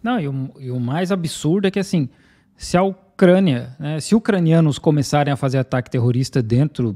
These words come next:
da Rússia, por exemplo, eles vão ser chamados de lutadores da liberdade. É, é, esse, é essa parada, né? A Ucrânia tá se defendendo, a Ucrânia tá lutando pela liberdade deles. Porque quando a,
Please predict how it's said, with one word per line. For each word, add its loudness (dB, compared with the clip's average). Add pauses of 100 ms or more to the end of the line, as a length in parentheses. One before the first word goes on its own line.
da -4
Rússia, -6
por -8
exemplo, -4 (640)
eles -2
vão 0
ser -4
chamados 0
de -4
lutadores -2
da 2
liberdade. -2 (1300)
É, -12 (440)
é, -4
esse, 0
é 0
essa -2
parada, 0
né? -2
A 2
Ucrânia 2
tá -4
se -8
defendendo, -4
a 0
Ucrânia -4
tá -6
lutando -6
pela -4
liberdade -2
deles. -2 (280)
Porque -2
quando 0
a, -2